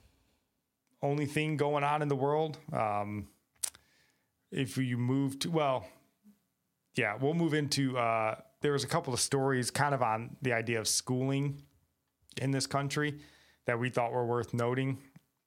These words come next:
And this one, again, comes from The Blaze. And if you wanna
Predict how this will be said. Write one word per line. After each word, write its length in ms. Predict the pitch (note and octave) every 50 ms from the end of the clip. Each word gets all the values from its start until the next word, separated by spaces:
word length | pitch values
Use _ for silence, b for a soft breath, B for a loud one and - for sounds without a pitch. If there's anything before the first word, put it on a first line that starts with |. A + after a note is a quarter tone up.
| _ _ _ _ _ _ _ _ _ _ _ _ -
And 140 | - B2 B2
this 180 | C3+ C3+ - -
one, 140 | C3+ C3+ B2
again, 320 | A#2 G#2 A#2 A#2 A#2+ A#2+
comes 280 | - - A#2 F#2 F#2 -
from 120 | - A#2
The 40 | A2 G#2
Blaze. 580 | G#2 A#2 A#2 A#2 A#2+ B2 B2 B2 A#2+ - - b b b b b b b b b b b b b b b _ _ -
And 500 | E3+ B2+ A#2 A2+ A2 A2 A2 A2 A2+ - - - - _ _ _ _ _ -
if 100 | - A2
you 60 | A#2+ B2+
wanna 340 | B2 A2+ A2 G#2 G#2+ G#2